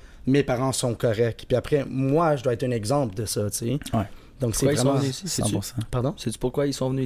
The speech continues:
Speaker 3: ici ?
Speaker 1: Bonne question. I don't know.
Speaker 3: Tu vois ?
Speaker 1: Non.
Speaker 3: Non ?
Speaker 1: Ben, ben, je... il y avait pas d'opportunité là-bas,
Speaker 3: Ah, ok.
Speaker 1: you know, puis beaucoup de gens étaient pauvres,
Speaker 3: Mhm.
Speaker 1: you know, puis
Speaker 2: On
Speaker 1: c'est
Speaker 2: est
Speaker 1: pas comme
Speaker 2: beaucoup
Speaker 1: ils
Speaker 2: plus
Speaker 1: mangeaient
Speaker 2: en
Speaker 1: bien,
Speaker 2: sécurité
Speaker 1: oui, là.
Speaker 2: ici.
Speaker 1: Pardon ?
Speaker 2: On est plus en sécurité ici.
Speaker 1: Et, exactement, mais c'est meilleur,
Speaker 2: Le,
Speaker 1: ouais.
Speaker 2: l'Amérique du Nord en général.
Speaker 1: Ouais, puis opportunité aussi, tu sais, c'est
Speaker 2: Ouais.
Speaker 1: juste général.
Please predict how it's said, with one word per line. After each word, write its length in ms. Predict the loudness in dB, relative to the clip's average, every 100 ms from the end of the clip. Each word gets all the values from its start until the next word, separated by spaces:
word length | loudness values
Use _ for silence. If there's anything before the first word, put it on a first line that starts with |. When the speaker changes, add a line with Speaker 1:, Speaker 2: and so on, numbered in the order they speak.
| -2
Speaker 3:
ici ? 120 | -6 -10 -16 -14 -8
Speaker 1:
Bonne 120 | -4
question. 360 | -2 0 0 -2 0
I 60 |
don't 120 | 0
know. 220 | 2 2 -2 -8 -12
Speaker 3:
Tu 100 | -2
vois ? 160 | 0 0 -4 -2
Speaker 1:
Non. 180 | -2 2
Speaker 3:
Non ? 40 |
Speaker 1:
Ben, 180 | 2 4
ben, 140 | 2 0
je... 160 | -2 -4
il 140 | 0
y 60 | 2
avait 160 | 4
pas 100 | 2 2
d'opportunité 600 | 0 0 0 0 2 2
là-bas, 480 | 2 2 2 0 -4
Speaker 3:
Ah, 120 | -2 2
ok. 60 |
Speaker 1:
you 80 | 4
know, 200 | 4 0
puis 220 | -4 -8 -8
beaucoup 260 | -10 -6 0
de 60 |
gens 80 | 2
étaient 220 | 2 0
pauvres, 360 | -2 0 0 -4 -2
Speaker 3:
Mhm. 200 | 0 2 0 0 0
Speaker 1:
you 60 |
know, 180 | 2 0 0
puis 320 | -2 -2 -4 -12 -2
Speaker 2:
On 60 | 2
Speaker 1:
c'est 60 |
Speaker 2:
est 40 | 4
Speaker 1:
pas 60 |
comme 80 | 4
Speaker 2:
beaucoup 100 | 4
Speaker 1:
ils 60 | 4
Speaker 2:
plus 80 | 4
Speaker 1:
mangeaient 160 | 4
Speaker 2:
en 20 |
Speaker 1:
bien, 100 | 2 4 4
Speaker 2:
sécurité 340 | 4 4 2
Speaker 1:
oui, 60 | 2
là. 60 | 2
Speaker 2:
ici. 320 | -2 -2 -4 -8 -6
Speaker 1:
Pardon ? 280 | -2 -2 -4 -2
Speaker 2:
On 80 | -2
est 80 |
plus 160 | -2 -2
en 40 | -2
sécurité 520 | -4 -4 -4 -4 -2
ici. 280 | 0 0 2
Speaker 1:
Et, 40 | 2
exactement, 440 | 2 -2 -4 -4
mais 60 | -4
c'est 160 | -4 -4
meilleur, 280 | -6 -4 0
Speaker 2:
Le, 60 | 2
Speaker 1:
ouais. 80 |
Speaker 2:
l'Amérique 320 | 4 2 0 0
du 100 | 2
Nord 180 | 2
en 80 | 2
général. 380 | 0 0 0 0 0
Speaker 1:
Ouais, 120 | 0
puis 200 | 0 0
opportunité 640 | 0 0 2 4 4 4
aussi, 360 | 2 2 2 2
tu 60 | 2
sais, 200 | 2 2
c'est 140 | 2
Speaker 2:
Ouais. 60 | 2
Speaker 1:
juste 280 | 0 -2 -2
général. 520 | 0 0 0 0